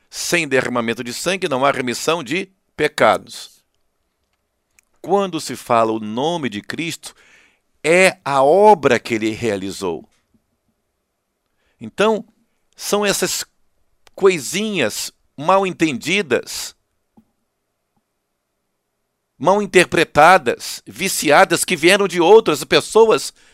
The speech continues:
Tem que ter uma consciência pra entender a Bíblia. Vem cá, esse versículo se contradiz com outro, mas é o sangue de Jesus, aqui tá falando nome?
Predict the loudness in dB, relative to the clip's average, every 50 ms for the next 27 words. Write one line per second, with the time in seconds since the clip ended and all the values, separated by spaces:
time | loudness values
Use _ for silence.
0 | _ _ _ _ _ _ _ _ 2 2 2 2 0 -2 -4 -6 -6 -4 0 4
1 | 8 8 8 8 6 2 _ _ _ _ _ _ _ _ _ _ _ _ _ _
2 | _ -6 -2 -2 -2 -2 -4 -6 -6 -4 -4 -4 -2 -2 -2 -2 -2 -4 -2 0
3 | 2 2 2 0 -2 -6 -6 -6 -6 -6 -6 -4 -2 0 2 2 2 2 0 0
4 | -4 -8 -8 -8 -10 -10 -12 -12 -14 _ _ _ _ _ _ _ _ _ _ _
5 | _ _ _ _ _ _ _ _ _ _ _ _ -2 -2 0 4 6 6 6 6
6 | 4 2 2 4 4 4 4 4 0 0 0 0 -2 -2 -2 -2 -2 -2 0 2
7 | 2 2 2 0 -2 -4 -4 -2 2 4 4 4 2 0 -6 -8 -8 _ _ _
8 | _ _ _ -4 -2 0 4 4 4 4 2 0 2 4 4 4 4 2 -4 -4
9 | -2 -2 -2 -2 0 0 -2 -2 0 0 2 2 2 4 2 2 2 0 -2 -4
10 | 0 2 2 2 2 2 -2 -4 -6 -8